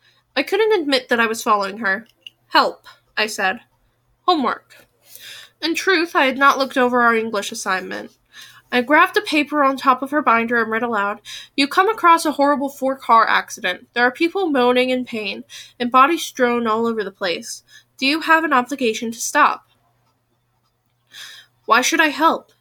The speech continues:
she said. "Well, legally, you shouldn't. If you pull someone out and hurt them more, you could get sued." "I meant, why should I help you?"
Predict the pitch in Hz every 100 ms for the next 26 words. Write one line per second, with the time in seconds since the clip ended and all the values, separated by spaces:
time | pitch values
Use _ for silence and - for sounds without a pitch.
0 | _ - 240 233 214 196 294 - - _
1 | - 269 247 294 _ _ 302 370 240 208
2 | 240 254 _ - 240 - 349 190 - _
3 | _ _ - - _ _ _ - 269 330
4 | 330 403 427 - 392 330 320 330 277 247
5 | 294 294 240 254 311 220 190 247 - 254
6 | 254 269 - - 349 196 - - _ -
7 | _ _ - - - _ 240 240 262 349
8 | 330 262 240 240 - 240 233 240 214 -
9 | 262 240 -